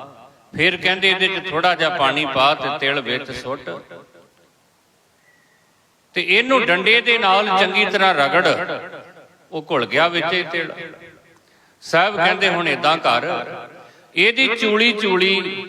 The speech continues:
ਸਾਰਿਆਂ ਨੂੰ ਛਕਾ, ਜੋਗੀਆਂ ਨੂੰ ਵੀ ਛਕਾ, ਮੈਨੂੰ ਵੀ ਛਕਾ ਤੇ ਆਪ ਵੀ ਛਕਾ।"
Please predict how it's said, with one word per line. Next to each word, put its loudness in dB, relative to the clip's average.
ਸਾਰਿਆਂ 2
ਨੂੰ -2
ਛਕਾ, 0
ਜੋਗੀਆਂ -2
ਨੂੰ -6
ਵੀ -6
ਛਕਾ, 0
ਮੈਨੂੰ -8
ਵੀ -8
ਛਕਾ -4
ਤੇ -8
ਆਪ -2
ਵੀ -20
ਛਕਾ।" -18